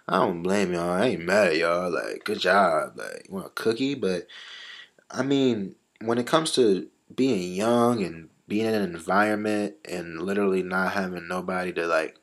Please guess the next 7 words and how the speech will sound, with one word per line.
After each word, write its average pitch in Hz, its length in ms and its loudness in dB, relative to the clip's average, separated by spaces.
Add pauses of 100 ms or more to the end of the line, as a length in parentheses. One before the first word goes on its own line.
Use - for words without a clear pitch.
mess 92 380 -8
with, 92 460 -2
talk 92 340 -4
to, 92 320 -2
yada, 92 320 -2
yada, 92 280 -2
yada, 98 440 -2